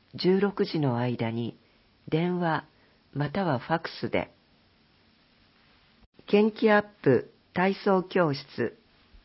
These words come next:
五マイル。三教室あります。いずれか一回のみ参加か。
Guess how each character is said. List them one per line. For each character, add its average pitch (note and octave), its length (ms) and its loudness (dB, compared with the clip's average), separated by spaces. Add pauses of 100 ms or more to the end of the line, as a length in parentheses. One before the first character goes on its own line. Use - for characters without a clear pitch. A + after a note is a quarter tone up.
(400)
五 E3+ 140 2
マ F#3+ 200 2
イ D#3+ 140 -4
ル。 A#2+ 200 -2 (1200)
三 G#3+ 200 -2
教 A#3 280 2
室 - 260 -8
あ C#3 120 2
り C3 100 -2
ま C3 200 -2
す。 C#3+ 40 -14 (880)
い E3 100 -2
ず G#3 120 -6
れ G#3+ 120 -2
か G3 380 -2 (100)
一 - 120 -8 (120)
回 G#3+ 240 2
の G3+ 140 0
み E3+ 140 -2
参 D3 260 -6
加 C#3+ 180 -6
か。 C3 260 -12